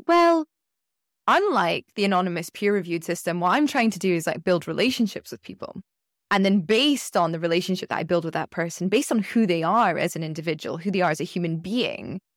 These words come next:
I will then establish, "Okay, I trust this person and I trust their expertise. So I'm gonna build that into my understanding of the big picture and take it forward." 'Cause I don't have time to go out, and I'm not an expert in any one thing.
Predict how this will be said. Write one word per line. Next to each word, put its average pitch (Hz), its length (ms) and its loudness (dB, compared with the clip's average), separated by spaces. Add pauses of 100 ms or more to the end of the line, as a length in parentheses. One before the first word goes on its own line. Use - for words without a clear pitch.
(320)
I 214 100 4
will 208 140 4
then 196 140 2
establish, 190 480 0
"Okay, 190 160 0
I 175 120 2
trust - 380 -4
this - 180 -4
person 175 400 -6
and 170 80 -6
I 170 100 -2
trust - 280 -6
their 175 140 -2
expertise. 165 800 -6 (200)
So - 120 -2
I'm 220 60 2
gonna 190 140 2
build 190 480 0
that 160 240 -2
into 185 460 -2
my 175 340 0
understanding 156 540 -4
of 156 80 -10
the 156 100 -6
big 170 220 -4
picture - 320 -4
and 156 100 -4
take 170 160 -4
it - 100 -8
forward." 190 480 0 (260)
'Cause 196 100 -4
I 233 120 4
don't 330 120 2
have 196 160 -2
time 160 580 -4 (260)
to - 80 -2
go 180 180 4
out, 165 180 2
and 214 120 0
I'm 208 140 2
not 233 220 0
an 208 60 -2
expert - 340 -6
in 165 120 -4
any 165 220 -4
one 160 260 -6
thing. - 520 -4